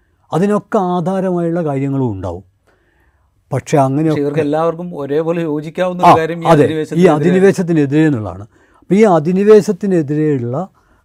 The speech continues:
Speaker 1: ആ, അതോടൊപ്പം തന്നെ അതിനെ കഴിയുന്നതും, ആ, ദീർഘകാലാടിസ്ഥാനത്തിലുള്ള പ്രക്ഷോഭത്തിന്, ആ, ഒരു ജനതയെ പര്യാപ്തമാക്കുന്ന തരത്തിൽ, ആ, ജനാധിപത്യ മതനിരപേക്ഷ മൂല്യങ്ങളുടെയൊക്കെ ഭാഗമായിട്ട്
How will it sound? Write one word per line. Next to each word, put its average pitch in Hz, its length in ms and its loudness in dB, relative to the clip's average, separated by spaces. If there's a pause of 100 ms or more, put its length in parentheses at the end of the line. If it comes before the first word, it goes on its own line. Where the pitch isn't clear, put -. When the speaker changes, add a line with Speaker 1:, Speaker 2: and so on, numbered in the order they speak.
Speaker 1:
ആ, 139 200 -14
അതോടൊപ്പം 156 580 2
തന്നെ 165 120 -2
അതിനെ 151 240 -2
കഴിയുന്നതും, 156 720 -2 (360)
ആ, 127 120 -10
ദീർഘകാലാടിസ്ഥാനത്തിലുള്ള 135 1500 -2
പ്രക്ഷോഭത്തിന്, 123 760 -8 (480)
ആ, 117 120 -14
ഒരു 123 200 -4
ജനതയെ 120 580 -6 (340)
പര്യാപ്തമാക്കുന്ന 117 840 -6
തരത്തിൽ, 104 480 -10 (500)
ആ, 113 160 -10
ജനാധിപത്യ 117 800 -4
മതനിരപേക്ഷ 113 680 -8
മൂല്യങ്ങളുടെയൊക്കെ 110 720 -8
ഭാഗമായിട്ട് 104 800 -8